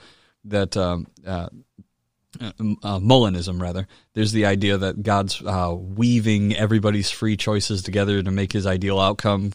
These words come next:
come about. And then there's a, there's a, the Calvinistic, Augustinian,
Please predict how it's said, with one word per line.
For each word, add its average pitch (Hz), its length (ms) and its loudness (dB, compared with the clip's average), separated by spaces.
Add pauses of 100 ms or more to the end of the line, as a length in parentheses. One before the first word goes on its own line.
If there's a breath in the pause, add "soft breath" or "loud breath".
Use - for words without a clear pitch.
(120)
come 98 140 0
about. 95 420 2 (260 loud breath)
And 160 80 -4
then 208 100 0
there's 196 200 4
a, 156 100 -2 (140)
there's 131 300 0
a, 113 180 4
the 101 180 -2 (120)
Calvinistic, 113 800 2
Augustinian, 104 920 0